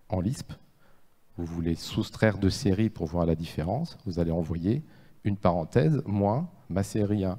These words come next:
ma série deux, fermez la parenthèse. Vous envoyez ça au moteur de calcul, il analyse, il comprend, il consomme les deux séries et vous retourne la différence. Donc le lisp ici est utilisé pour décrire.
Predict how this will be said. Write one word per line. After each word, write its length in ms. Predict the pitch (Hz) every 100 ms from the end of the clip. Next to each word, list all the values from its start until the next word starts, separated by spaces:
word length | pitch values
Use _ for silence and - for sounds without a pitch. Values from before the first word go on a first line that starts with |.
| -
ma 160 | 95
série 340 | 107 - 104 87
deux, 200 | 95 151 -
fermez 400 | - - 143 131
la 120 | 110 107
parenthèse. 560 | 98 82 - 78 - - - - - - _ -
Vous 160 | - 85
envoyez 320 | 92 110 120
ça 160 | 110 107
au 40 |
moteur 260 | 104 85 92
de 80 | 87
calcul, 520 | - 78 - 139 185 - - - - - - - _ - - -
il 160 | 85
analyse, 400 | 82 92 120 143
il 60 | 123
comprend, 640 | - 87 - 139 202 - - -
il 80 | 147
consomme 480 | - 120 - 123 107
les 100 | 131
deux 120 | 113
séries 440 | - 101 92 95 - - -
et 140 | 117
vous 140 | 123 120
retourne 360 | 104 120 107
la 60 | 92
différence. 640 | 90 - - 69 - - _ - - - _ -
Donc 180 | -
le 60 | 95
lisp 300 | 120 165 -
ici 400 | 113 - 113 160 - -
est 60 | 104
utilisé 440 | - 104 90 117
pour 300 | - - 95
décrire. 560 | 87 123 127 - 76